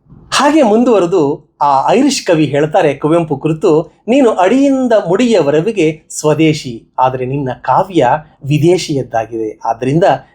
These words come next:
ನೀನು ನಿನ್ನ ಕನ್ನಡ ಭಾಷೆಯಲ್ಲಿಯೇ ನೀನು ಅದ್ಭುತವಾಗಿ ಬರಿತೀಯ, ನಿನಗೆ ಆ ಸಾಮರ್ಥ್ಯವಿದೆ, ಅದನ್ನ ಬರೆದು ಇಡೀ ಜಗತ್ತು ತಿರುಗುವಂತೆ ಮಾಡು" ಅನ್ನುವ ಸಲಹೆಯನ್ನ ಕೊಡ್ತಾರೆ.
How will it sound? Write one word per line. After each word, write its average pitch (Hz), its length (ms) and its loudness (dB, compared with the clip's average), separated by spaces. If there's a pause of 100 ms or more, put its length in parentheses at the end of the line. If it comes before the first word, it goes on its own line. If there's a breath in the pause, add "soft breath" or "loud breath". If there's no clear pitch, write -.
ನೀನು 180 300 2 (460)
ನಿನ್ನ 220 320 4 (160)
ಕನ್ನಡ 175 360 0
ಭಾಷೆಯಲ್ಲಿಯೇ 160 960 -2 (220 soft breath)
ನೀನು 139 200 -6
ಅದ್ಭುತವಾಗಿ 143 920 0
ಬರಿತೀಯ, 170 460 0 (260)
ನಿನಗೆ 135 220 -2
ಆ 120 100 2
ಸಾಮರ್ಥ್ಯವಿದೆ, 139 1080 -2
ಅದನ್ನ 120 220 -8 (140)
ಬರೆದು 170 600 0
ಇಡೀ 170 280 -6
ಜಗತ್ತು 160 640 -4
ತಿರುಗುವಂತೆ 190 720 0
ಮಾಡು" 127 320 -6
ಅನ್ನುವ 117 420 -20
ಸಲಹೆಯನ್ನ 135 680 -4
ಕೊಡ್ತಾರೆ. - 480 -16